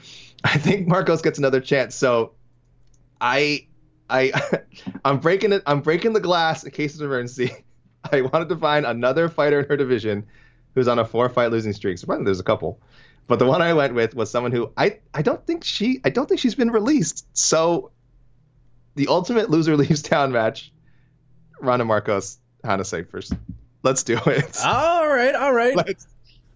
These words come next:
Speaker 1: let's do it. Let's do. I know it's, I, I, I hate saying, I don't, that's not true. I like saying loser leaves town, but in this scenario, it seems a little cruel to say. But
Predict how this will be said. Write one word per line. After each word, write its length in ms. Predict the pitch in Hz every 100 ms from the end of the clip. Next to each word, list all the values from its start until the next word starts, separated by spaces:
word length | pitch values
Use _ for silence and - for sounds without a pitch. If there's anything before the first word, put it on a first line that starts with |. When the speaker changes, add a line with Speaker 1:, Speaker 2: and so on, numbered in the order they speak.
| -
Speaker 1:
let's 380 | 147 165 160
do 340 | - 110 110 110
it. 280 | 110 107 -
Let's 280 | 110 107 -
do. 120 | -
I 120 | 120
know 160 | 135 147
it's, 120 | 143
I, 200 | 143 147 110
I, 260 | 123 123 - -
I 40 |
hate 280 | - 139 135
saying, 200 | - 110
I 100 | 101
don't, 200 | 131 156 - 127 -
that's 160 | 120
not 140 | 90 85
true. 140 | 73
I 60 | 92
like 220 | 92 82
saying 240 | - 78
loser 160 | 85 80
leaves 200 | 71 -
town, 180 | 71 82
but 120 | 113
in 100 | 123
this 180 | 151 160
scenario, 300 | 120 107 98
it 80 | 92
seems 180 | 98
a 40 | 92
little 120 | 82
cruel 320 | - 90 82
to 100 | 80
say. 280 | 85 78 71
But 400 | 73 90 76 -